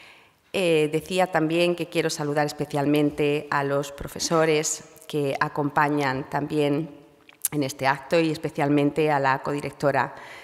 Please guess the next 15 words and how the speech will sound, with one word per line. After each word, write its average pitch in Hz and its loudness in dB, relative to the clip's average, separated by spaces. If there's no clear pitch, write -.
del, 139 -2
del 127 -8
máster, 170 0
la 160 -6
profesora 139 -2
doctora 135 -4
doña 131 -4
Virginia 135 -4
Galera, 143 -4
y, 185 -6
como 165 4
no, 151 6
a 175 6
los 170 0
representantes 156 0